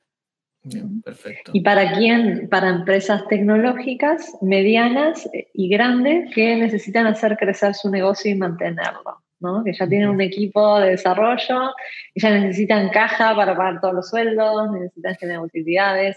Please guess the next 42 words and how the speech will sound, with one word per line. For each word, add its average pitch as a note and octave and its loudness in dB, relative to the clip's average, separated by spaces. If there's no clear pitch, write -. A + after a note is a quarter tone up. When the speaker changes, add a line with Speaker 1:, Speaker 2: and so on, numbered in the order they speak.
Speaker 2:
entonces - -10
ya G3+ 4
los G#3 2
contactos G3+ -2
del, F#3+ 0
de F3+ 0
los F3 0
socios G#3 0
no, F#3 -2
no F3+ -2
alcanzan, F3 -4
entonces F3 -12
hay F3 -4
que F3 -14
generar E3+ -4
un E3+ -10
flujo F3 -2
de D#3+ -2
leads E3 0
de E3 -6
calidad D3+ -6
y - -20
constante. - -20
Speaker 1:
Sí, - -20
hay C3+ -8
que, C#3 -6
hay D3 2
que C#3 2
hacer C#3+ 0
como C#3+ 0
una C#3+ 0
Speaker 2:
Mm. - -4
Speaker 1:
estrategia C#3 0
de B2 4
esto, B2+ -4
de B2 0
go C3+ 0
to C3+ 2
market, C#3+ 0
de B2 -6
decir, A#2+ -10
bueno, A#2 -6